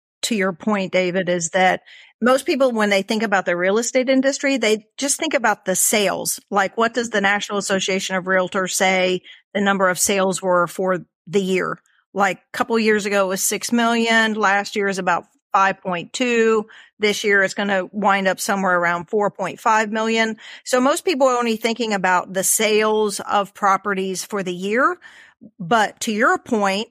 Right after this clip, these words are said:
about you as a <laughs> lender, having someone who gives you the loan that they sell that, most people don't realize when you get a loan, that loan's gonna be sold five to seven times. So instead of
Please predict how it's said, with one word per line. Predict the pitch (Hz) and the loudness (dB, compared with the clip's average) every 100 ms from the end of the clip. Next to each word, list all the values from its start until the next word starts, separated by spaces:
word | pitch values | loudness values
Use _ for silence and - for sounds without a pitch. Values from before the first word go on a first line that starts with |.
| - | -4
about | 202 196 165 | 0 0 -2
you | 208 233 | -4 -2
as | 220 240 | 0 0
a | |
<laughs> | 240 277 | 2 2
lender, | 277 220 208 - - - - | 2 0 0 -4 -12 -20 -8
having | 254 226 220 233 | -2 0 0 -4
someone | - 226 226 208 214 | 0 0 0 -2 0
who | 220 214 | 0 0
gives | 190 247 220 | 0 -2 -2
you | 226 | -4
the | 202 196 | 0 2
loan | 220 226 202 | 2 2 -2
that | 180 | -4
they | 185 | -4
sell | 180 254 269 285 | -4 0 0 2
that, | 226 185 185 | 2 0 0
most | 247 269 | -4 -4
people | 311 262 | -6 -2
don't | 240 208 | -2 0
realize | 214 277 240 196 185 | 0 2 4 2 -2
when | 196 208 | -6 -4
you | 269 | -4
get | 269 226 | -2 -2
a | |
loan, | 202 220 254 226 | 0 2 2 0
that | 202 247 226 | 0 0 0
loan's | 233 254 220 | -2 -2 -4
gonna | 202 | -4
be | 190 190 | -4 -4
sold | - 247 240 220 202 | -2 0 2 2 -2
five | - 214 220 190 | 0 0 0 -2
to | 202 | -4
seven | 185 180 | -4 -4
times. | 170 247 208 165 165 - - _ _ _ _ | -2 -2 -2 -6 -8 -10 -12 _ _ _ _
So | - - 226 214 | -4 0 0 0
instead | 226 - - 277 | -2 -2 0 2
of | 294 226 | 2 0